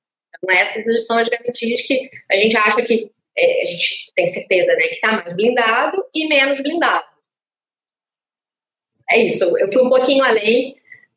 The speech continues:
da sua pergunta de aval, que eu acho que é, é importante a gente falar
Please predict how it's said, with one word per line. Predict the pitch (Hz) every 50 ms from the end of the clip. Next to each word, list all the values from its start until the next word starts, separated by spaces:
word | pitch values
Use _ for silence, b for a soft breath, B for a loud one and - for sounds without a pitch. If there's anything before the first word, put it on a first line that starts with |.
| _ -
da | 202 208
sua | 208 226 220
pergunta | 214 226 220 214 214 214 214 - 214 208
de | 208
aval, | 214 214 208 202 190 190 190 196 214 247 240 - - _ _ _ _ _ _ _ _ _ _ _ _ _ _ _ _ _ _
que | - 202
eu | 196
acho | 190 196 - - -
que | 208
é, | 202 202 196 196 196 - 185 196
é | 196 196
importante | 190 - - - 175 170 170 170 - 165
a | -
gente | 170 175 175 - -
falar | 185 -